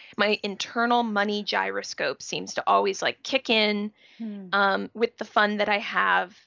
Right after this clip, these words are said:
Speaker 1: w-, you know, before I can get myself into any, like, money trouble, like serious debt or, like, a big, you know, an impulse buy, I seem to have the mechanism in place that stops me from doing that.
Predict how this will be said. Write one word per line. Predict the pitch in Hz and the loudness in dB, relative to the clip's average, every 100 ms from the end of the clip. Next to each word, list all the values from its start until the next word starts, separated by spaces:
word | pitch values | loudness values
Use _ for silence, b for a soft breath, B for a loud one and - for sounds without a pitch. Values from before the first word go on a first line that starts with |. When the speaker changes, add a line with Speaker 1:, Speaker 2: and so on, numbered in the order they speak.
| _ _ | _ _
Speaker 1:
w-, | 190 190 _ | -20 -20 _
you | - 202 | -8 -4
know, | 185 180 | -2 -2
before | 196 196 - 208 208 - | -4 -6 -4 0 2 2
I | 214 | -2
can | - 202 | -6 -4
get | 202 | -2
myself | 196 196 190 185 | -4 -2 -2 -2
into | 202 196 | -4 -4
any, | 185 196 | -4 -4
like, | 180 175 - | -4 -6 -6
money | 196 196 196 196 | -4 -2 -4 -4
trouble, | - 240 208 127 117 214 269 b b b | 0 2 2 2 -2 -2 -6 b b b
like | 196 247 - | -6 -6 -12
serious | - 202 202 202 208 - | -8 0 2 4 0 -2
debt | 196 180 175 - | 0 2 0 -4
or, | 139 120 127 104 | -6 -2 -4 -6
like, | 180 - | -12 -12
a | |
big, | - 196 226 _ | -6 -6 -6 _
you | 190 185 | -10 -4
know, | 165 - _ _ _ _ _ | -4 -6 _ _ _ _ _
an | 165 - | -8 0
impulse | 220 208 214 202 - | 0 2 0 0 0
buy, | - 190 196 185 | 2 4 4 4
I | 196 | 0
seem | 202 - 233 247 254 | -2 -6 0 0 0
to | - 220 | -4 -8
have | 214 202 185 180 - b b b b b _ - | -2 2 2 0 -4 b b b b b _ -8
the | 202 | -2
mechanism | 202 196 240 208 202 208 | 0 0 0 -2 -2 -6
in | 196 | -6
place | - 185 202 | -2 -4 -2
that | - - | -8 -8
stops | - 185 202 - 214 | -2 0 0 -6 -6
me | 220 | -6
from | - 190 | -6 -10
doing | 180 180 175 | -8 -10 -4
that. | 165 156 | 0 0